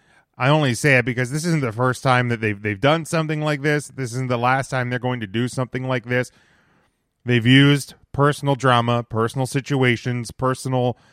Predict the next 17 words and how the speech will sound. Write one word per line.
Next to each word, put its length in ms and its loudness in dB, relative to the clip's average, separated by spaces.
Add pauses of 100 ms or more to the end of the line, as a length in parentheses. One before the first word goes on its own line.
<clears throat> 240 -20
you 600 -6
know, 140 0
what, 220 4
whatever 380 2
it 80 2
is, 380 0 (1080)
they've 160 -2
used 280 2
it 20 -2
in 100 -8
storyline 540 0
before. 500 0 (520)
Um, 600 2
this 320 -2
one 220 0
just, 360 -4